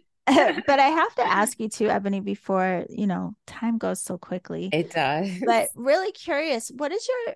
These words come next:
Speaker 1: relationship with Reiki now? Because it seems like, you know, you
Speaker 2: Mm-hmm.
Speaker 1: had the attunement, took a bit of a pause, and now it sounds like you really are so comfortable with the way divine intelligence expresses through you.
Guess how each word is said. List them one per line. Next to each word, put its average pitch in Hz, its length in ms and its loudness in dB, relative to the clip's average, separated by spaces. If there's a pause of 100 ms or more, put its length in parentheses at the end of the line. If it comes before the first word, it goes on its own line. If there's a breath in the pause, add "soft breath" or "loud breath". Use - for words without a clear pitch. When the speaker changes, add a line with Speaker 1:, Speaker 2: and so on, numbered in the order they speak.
Speaker 1:
relationship 302 720 -6
with 269 160 -6
Reiki 240 340 -6
now? 233 520 -2
Because 240 280 -4
it 269 80 -4
seems 277 240 -6
like, 254 220 -2
you 254 80 -2
know, 214 220 -2 (320 soft breath)
you 220 140 2
Speaker 2:
Mm-hmm. 233 100 2
Speaker 1:
had 226 140 2
the 269 100 0
attunement, 254 680 -2
took 254 160 -8
a 254 60 -2
bit 247 160 0
of 240 120 -4
a 233 60 -10
pause, 226 640 2
and 202 140 -4
now 214 440 0
it - 120 -10
sounds 196 240 -6
like 208 160 -8
you 202 160 -4
really 208 420 -2
are 208 60 -6
so 208 220 -8
comfortable 190 580 -8
with 196 160 -6 (460)
the 226 100 2
way 185 600 -4 (340)
divine 202 380 -2
intelligence 185 680 -6
expresses - 600 -10
through 170 220 -8
you. 170 420 -8